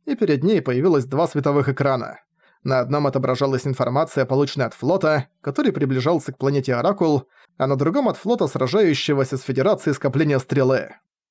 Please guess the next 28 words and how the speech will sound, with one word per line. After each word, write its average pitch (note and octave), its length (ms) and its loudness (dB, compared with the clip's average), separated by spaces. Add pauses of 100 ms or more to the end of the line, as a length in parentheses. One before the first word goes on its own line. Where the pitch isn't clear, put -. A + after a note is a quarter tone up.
(340)
Айна B2+ 320 -2
сразу F#3 400 -2
поняла, D#3+ 380 2
в D3 60 -6
чем D3 180 0
заключается C3+ 640 0
ключевой C#3+ 380 0
момент C3+ 280 0
стратегии C3+ 460 -2
ее B2+ 180 2
родных. B2 520 -2 (440)
Таким G#3+ 320 -2
образом, F#3 420 2
они E3 140 4
максимизируют D3 720 2
свое C#3 240 2
преимущество, D#3 840 0 (240)
флот - 300 -4
Святого E3+ 400 2
Учения E3 400 2
победит C3+ 340 -4
с - 80 -8
минимальными C#3+ 560 2
потерями D#3 540 0
из-за C3 240 0
атаки D3 240 -2
с - 100 -8
тыла, D#3 400 2